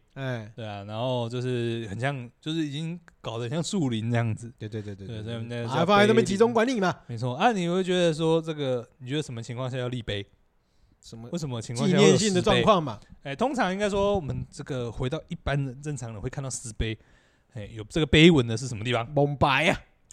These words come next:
Speaker 2: 哦，其实我觉得蒙白看到的其实也少了。
Speaker 1: 啊，你是说写很多了？
Speaker 2: 不是，不是，不是，不是，现在我觉得大部分人都家里面都宁古塔，哪有蒙白可以看？
Speaker 1: 哦，哦，哦，哦，
Speaker 2: 对不对？
Speaker 1: 是啊，是啊，
Speaker 2: 还有什么地方会看到石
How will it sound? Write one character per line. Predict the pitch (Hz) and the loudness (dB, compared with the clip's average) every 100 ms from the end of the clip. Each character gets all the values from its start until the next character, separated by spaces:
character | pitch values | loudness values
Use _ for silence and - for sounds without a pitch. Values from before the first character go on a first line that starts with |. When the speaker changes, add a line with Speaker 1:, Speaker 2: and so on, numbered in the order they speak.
| - | 0
Speaker 2:
哦， | 131 156 151 143 135 123 120 107 107 | 4 8 8 8 6 4 2 -2 -2
其 | 107 | 2
实 | 226 | 6
我 | 226 | 8
觉 | |
得 | 214 | 6
蒙 | 151 117 | 4 0
白 | 113 | -2
看 | 117 160 | 0 2
到 | 156 | 4
的 | 120 | 4
其 | 101 123 | 0 -4
实 | 123 | -4
也 | 110 | -2
少 | - 110 | -4 -10
了。 | 113 - _ _ _ _ _ _ _ _ _ | -18 -20 _ _ _ _ _ _ _ _ _
Speaker 1:
啊， | - 117 | -10 -4
你 | 139 | -2
是 | 175 | 0
说 | 208 | 0
写 | - 160 | -2 -4
很 | 147 113 | -6 -8
多 | 143 127 123 | -4 -2 -2
了？ | 107 - | -4 -6
Speaker 2:
不 | - | 0
是， | 233 | 4
不 | 196 | 6
是， | 214 | 8
不 | 190 | 6
是， | 185 180 | 4 2
不 | |
是， | 170 | 0
现 | 226 | -2
在 | 202 185 | -2 -4
我 | |
觉 | 131 | -2
得 | 147 | -4
大 | 139 156 | 0 -2
部 | 151 | 0
分 | 151 123 | -2 -2
人 | 110 107 113 - | -4 -10 -14 -14
都 | 151 139 | -12 -10
家 | 127 160 | -8 -6
里 | 151 | -6
面 | 147 | -6
都 | 156 | -8
宁 | 151 131 | -8 -10
古 | 139 | -10
塔， | 135 117 104 | -8 -6 -6
哪 | 110 | -6
有 | 135 | -6
蒙 | 113 101 | -8 -10
白 | - 101 | -12 -14
可 | 104 | -12
以 | 110 | -8
看？ | 120 95 _ _ | -8 -10 _ _
Speaker 1:
哦， | 107 - | -20 -16
哦， | 110 | -14
哦， | 117 | -12
哦， | 113 113 113 | -10 -8 -4
Speaker 2:
对 | 165 | 0
不 | |
对？ | 185 131 | 2 0
Speaker 1:
是 | |
啊， | |
是 | 110 | -2
啊， | 135 | 0
Speaker 2:
还 | |
有 | 196 | 0
什 | |
么 | 190 127 131 | 0 -2 -2
地 | 156 | 0
方 | 147 | 2
会 | 151 | 2
看 | 147 139 | 0 0
到 | 135 | 0
石 | 127 - | 0 -4